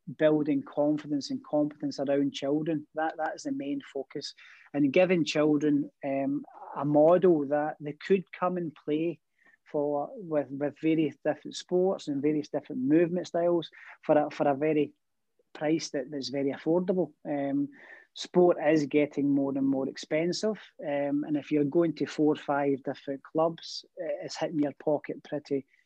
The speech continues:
pretty hard. So, so the system is not really kind of built for, for your kid to be able to do parkour, skateboarding, basketball, judo, you know, circus tricks, physical literacy classes. And I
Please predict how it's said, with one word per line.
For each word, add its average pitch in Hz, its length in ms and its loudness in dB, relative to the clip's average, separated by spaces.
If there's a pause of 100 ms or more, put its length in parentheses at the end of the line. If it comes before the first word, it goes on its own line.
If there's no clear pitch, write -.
(140)
pretty - 280 -4
hard. 160 440 0 (360)
So, 160 240 2
so 160 140 -2
the 156 100 -2
system 196 520 2
is 147 140 2
not 156 200 2
really 147 200 2
kind 143 220 -4
of 135 140 -2
built 151 340 2
for, 139 360 0 (460)
for 147 140 2
your 135 240 2
kid 151 260 -2
to - 80 -10
be 143 100 4
able 139 160 2
to 135 120 -2
do 139 300 4 (140)
parkour, 143 560 2
skateboarding, 135 760 -2
basketball, 135 720 -4
judo, 139 440 2 (680)
you 151 160 4
know, 131 140 0
circus 151 560 0
tricks, - 440 -2
physical 147 480 0
literacy 147 400 -2
classes. 143 600 -4
And 135 80 -6
I 131 40 -10